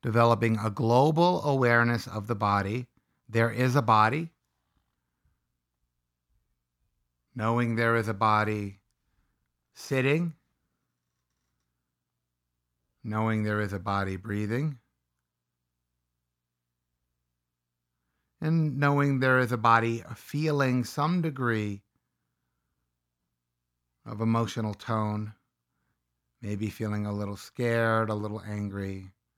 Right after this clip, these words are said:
a little joyous, a little sad. Just letting that be in the body, not thinking about that, but just feeling that.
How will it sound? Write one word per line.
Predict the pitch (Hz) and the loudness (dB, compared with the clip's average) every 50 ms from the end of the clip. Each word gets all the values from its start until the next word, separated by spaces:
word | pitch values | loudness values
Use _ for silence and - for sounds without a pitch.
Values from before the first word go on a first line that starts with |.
| _ _ _ _ _ _ _ _ _ _ _ _ _ _ - | _ _ _ _ _ _ _ _ _ _ _ _ _ _ -10
a | 107 | -8
little | 104 104 107 110 107 | -6 -6 -6 -6 -6
joyous, | 95 107 104 104 104 104 104 104 95 87 - - _ - | -4 -2 0 0 0 0 0 -2 -4 -6 -10 -18 _ -14
a | 98 | -12
little | 98 98 98 104 101 | -10 -8 -8 -8 -10
sad. | - - 104 95 95 95 92 92 92 95 95 - _ _ _ _ _ _ _ _ _ _ _ _ _ _ _ _ _ _ _ _ _ _ _ _ _ _ _ _ _ _ _ _ _ _ _ _ _ _ - | -10 -10 -8 -6 -6 -6 -6 -8 -10 -14 -18 -20 _ _ _ _ _ _ _ _ _ _ _ _ _ _ _ _ _ _ _ _ _ _ _ _ _ _ _ _ _ _ _ _ _ _ _ _ _ _ -12
Just | - - - | -12 -8 -4
letting | 117 113 110 113 113 107 | -2 -2 0 0 0 0
that | 107 107 101 98 | -2 -4 -4 -6
be | - 110 | -8 -8
in | 110 - 135 151 175 190 180 | -6 -4 0 2 4 4 4
the | 160 | 4
body, | 113 117 107 101 104 101 95 92 104 - _ _ _ _ _ _ _ _ - | 4 4 4 4 4 0 -2 -6 -10 -12 _ _ _ _ _ _ _ _ -4
not | 110 107 101 - | -2 -2 -2 -2
thinking | - 131 143 151 147 123 104 101 | -4 -4 -4 -2 -2 -2 -2 -2
about | 92 98 95 92 - | -2 -4 -4 -6 -6
that, | - 92 98 104 | -6 -8 -6 -6
but | - 120 | -8 -10
just | - - 123 - - | -8 -8 -10 -10 -8
feeling | - 147 135 127 123 123 110 101 | -4 -2 0 0 0 0 0 -2
that. | 98 95 95 95 | -2 -4 -6 -8